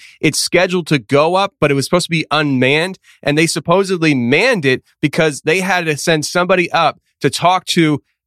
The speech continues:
extraterrestrials, from what it sounds like, and make a peace offering, pretty much saying, "We're sorry, we perceived it as an aggressive maneuver. Please don't start an intergalactic war with us." That's what I got from that. It's very interesting, and it gets better from here, friends. So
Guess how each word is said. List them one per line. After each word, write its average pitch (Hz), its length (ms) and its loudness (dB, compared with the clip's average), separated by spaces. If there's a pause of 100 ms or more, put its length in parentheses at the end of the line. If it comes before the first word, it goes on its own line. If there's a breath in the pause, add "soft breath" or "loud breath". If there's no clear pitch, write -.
(120)
extraterrestrials, 175 1040 0
from 135 180 -4
what 147 140 2
it 170 80 -4
sounds 185 460 0
like, 120 320 0 (220)
and 147 160 0
make 160 180 2
a 151 60 0
peace - 360 -2
offering, 143 380 2
pretty 135 260 0
much 127 260 0
saying, 139 340 0
"We're 131 120 2
sorry, 165 460 0
we 139 140 -2
perceived 151 500 -2
it - 40 4
as 131 200 2
an 120 80 -2
aggressive 127 440 0
maneuver. 143 540 0 (240)
Please 165 320 0
don't 143 220 2
start 139 280 2
an 131 100 -4
intergalactic 127 720 0
war 120 200 2
with 110 200 -4
us." 80 260 -6 (240 soft breath)
That's 185 260 0
what 220 120 0
I 196 120 0
got 151 280 0
from 123 160 -2
that. 92 240 -4 (220)
It's 143 160 0
very 190 440 2
interesting, 139 720 0 (260 soft breath)
and 151 240 0
it 160 160 0
gets 214 300 0
better 165 260 -2
from 143 160 0
here, 131 240 0
friends. 113 320 -2
So 156 300 0